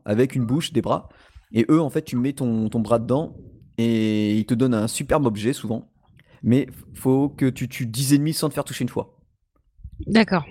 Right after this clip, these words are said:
Speaker 1: Voilà. Voilà, euh, le jeu est bourré de passages secrets. Euh, il y a beaucoup, beaucoup de références à plein de choses.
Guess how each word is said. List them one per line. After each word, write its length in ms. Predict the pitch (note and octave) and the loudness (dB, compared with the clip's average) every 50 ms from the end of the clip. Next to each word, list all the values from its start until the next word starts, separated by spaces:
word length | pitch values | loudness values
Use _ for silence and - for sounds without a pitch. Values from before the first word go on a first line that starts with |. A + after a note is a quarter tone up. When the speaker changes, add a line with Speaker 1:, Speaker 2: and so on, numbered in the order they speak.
| - - - - - | -14 -20 -20 -8 -2
Speaker 1:
Voilà. 320 | A#2 A2 F#2+ - - - - - - - - - - - - - - - - | -2 0 0 -2 -4 -12 -16 -16 -14 -12 -12 -12 -12 -12 -14 -14 -14 -2 2
Voilà, 480 | G#2+ A2 A2+ B2+ C#3+ D#3 D#3+ E3 - - | 4 4 6 6 4 4 4 2 2 4
euh, 160 | C3 B2 A#2+ | 4 4 4
le 80 | B2 | 2
jeu 160 | C3 A2+ C#3+ C#3 | 2 2 2 2
est 60 | C3 | 2
bourré 240 | A#2+ B2 A#2+ C3+ C3 | 0 -2 -2 -2 0
de 40 | |
passages 280 | C3+ B2+ - C3 A#2+ - | 0 -2 -2 -2 -4 -6
secrets. 340 | - - - A#2+ C#3 - _ _ _ _ _ _ _ _ _ _ _ _ _ _ _ _ _ _ _ _ _ - | -8 -6 -6 -6 -6 -6 _ _ _ _ _ _ _ _ _ _ _ _ _ _ _ _ _ _ _ _ _ -2
Euh, 800 | G2+ G2+ G2+ G2+ G2 G2 G2+ G2+ G2+ G2 G2+ G2+ G2+ G2+ G2+ - | 0 0 2 2 2 2 2 2 2 2 2 2 2 2 2 2
il 80 | - A2+ | 4 2
y 60 | A2 | 2
a 60 | G2+ | 2
beaucoup, 320 | G#2+ A2+ C#3+ B2+ - D3+ | 2 -2 -4 -4 -2 -4
beaucoup 200 | C#3+ C3+ B2 D3+ | -4 0 0 2
de 60 | C#3 C3 | 2 4
références 480 | B2 C3 - C3 B2+ B2+ C3+ C3 - B2 | 2 2 2 0 -2 -2 -2 -2 -2 0
à 200 | A2+ G#2 G#2+ G#2+ | 0 0 0 -2
plein 240 | - _ C#3+ C#3 | -4 _ -2 -2
de 40 | C3 | -2
choses. 380 | B2+ - - C#3 D3 C3+ G2+ | -2 -2 0 0 0 0 -2